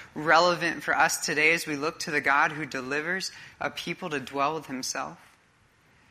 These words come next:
And God, remind us that we are indeed meant to enjoy you more than anything. So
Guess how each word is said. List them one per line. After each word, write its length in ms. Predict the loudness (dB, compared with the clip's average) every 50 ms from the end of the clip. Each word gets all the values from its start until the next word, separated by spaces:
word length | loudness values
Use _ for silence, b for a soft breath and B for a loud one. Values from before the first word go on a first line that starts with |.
| b b b _ _ -10
And 120 | -6 -2 2
God, 200 | 2 2 2 2
remind 600 | 0 -2 -2 -2 -2 -2 -2 -2 -4 -6 -8 -10
us 360 | -12 -10 -10 -8 -8 -8 -6 -2
that 220 | 0 0 0 -2 -4 B B B B B _
we 180 | -4 0 2
are 100 | 2 2
indeed 380 | 2 0 -2 -4 -4 -6 -6 -6
meant 380 | -6 -4 -2 -2 -4 -4 -8 -8
to 120 | -6 -6
enjoy 320 | -6 -4 -6 -6 -4 -4
you 180 | -4 -4 -6 -8
more 200 | -8 -8 -8 -8
than 140 | -8 -8 -8
anything. 400 | -8 -10 -10 -12 -14 -14 -10 -8
So 240 | -4 -4 -4 -4